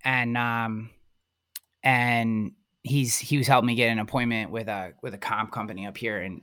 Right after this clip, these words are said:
in, in New York. And, um, we, we were, I was like, you know, "Who, who's killing it with you guys? Like,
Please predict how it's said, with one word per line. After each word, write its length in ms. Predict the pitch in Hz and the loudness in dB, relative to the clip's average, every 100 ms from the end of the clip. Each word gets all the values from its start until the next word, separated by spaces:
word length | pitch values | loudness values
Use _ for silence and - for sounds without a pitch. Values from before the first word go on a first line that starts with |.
| - | -4
in, 380 | 117 101 95 - | 0 0 0 -2
in 180 | 113 110 | 0 2
New 80 | 107 | 2
York. 420 | 104 101 98 - | 2 0 -2 -4
And, 300 | 113 113 107 | 0 4 6
um, 460 | 107 101 95 95 107 _ _ _ _ | 8 8 6 4 -2 _ _ _ _
we, 160 | 135 147 147 | 6 8 10
we 140 | 147 | 10
were, 120 | 139 131 | 10 8
I 80 | 139 | 6
was 160 | 131 | 6
like, 220 | 131 120 156 | 6 8 8
you 80 | |
know, 240 | 156 117 - _ | 8 8 4 _
"Who, 240 | - 175 - | 4 6 8
who's 320 | - 240 233 | 12 12 12
killing 380 | - 196 190 123 | 8 8 8 8
it 80 | 107 | 4
with 100 | 98 | -2
you 100 | 98 | 0
guys? 440 | 98 - - - | -2 -4 -8 -4
Like, 240 | 120 - | -4 -4